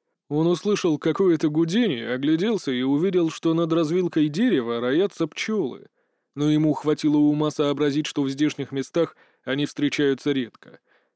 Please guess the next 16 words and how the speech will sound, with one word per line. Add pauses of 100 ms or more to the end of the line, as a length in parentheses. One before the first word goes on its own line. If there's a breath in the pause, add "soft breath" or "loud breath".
(140)
Так
что
никакие
это
были
не
пчёлы, (260 soft breath)
это
были
мясные
мухи. (600)
Целое (100)
облако
чёртовых
мясных
мух,